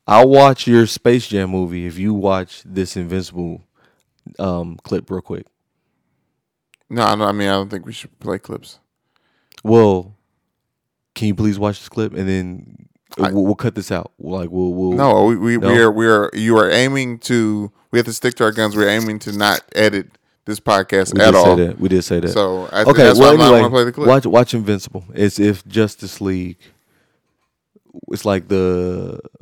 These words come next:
Speaker 1: off-brand Justice League, and Superman goes crazy. And it's just so, it's just so good. It's really good. Watch
Speaker 2: It's
Speaker 1: it.
Speaker 2: a cartoon?
Speaker 1: Yeah. But it's a T V M A cartoon.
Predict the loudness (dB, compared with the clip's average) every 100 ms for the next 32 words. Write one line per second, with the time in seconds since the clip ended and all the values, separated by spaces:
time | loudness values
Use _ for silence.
0 | _ _ 0 0 0 0 0 0 -4 -4
1 | -4 -4 -6 -16 -10 -10 -10 -14 _ _
2 | _ -14 -10 -10 -8 -8 -8 -8 -10 -10
3 | -12 -14 -14 -20 _ _ _ _ _ _
4 | _ _ _ _ _ _ _ _ -10 -4
5 | -4 -4 -10 -18 -20 _ _ _ _ _
6 | _ _ _ -18 -14 -12 -6 -4 -4 -8
7 | -16 -16 -14 -8 -8 -8 -10 -12 -14 _
8 | _ _ _ -10 -8 -8 -10 -14 -14 _
9 | _ _ -6 -6 -6 -2 -2 -2 -8 -10
10 | -16 _ 0 0 -2 _ _ _ _ _
11 | _ _ _ _ _ _ _ 2 2 2
12 | -2 -4 -4 -10 -16 _ _ _ _ _
13 | -4 -2 0 0 0 0 -2 -2 -6 -10
14 | -8 -14 -16